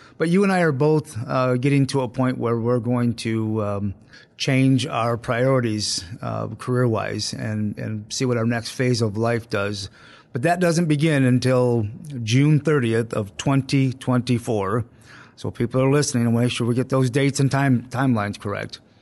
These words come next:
But if I could ask you to reflect back before we get, we've got, uh, we're both sophomores this year.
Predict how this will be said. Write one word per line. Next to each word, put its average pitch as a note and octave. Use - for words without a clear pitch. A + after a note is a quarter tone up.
But D#3
if D3+
I G3+
could F#3+
ask G3
you F3
to D3+
reflect C#3
back B2
before C3
we B2+
get, B2
we've A#2+
got, A#2+
uh, A2+
we're A2
both A#2+
sophomores A2+
this G#2
year. G#2+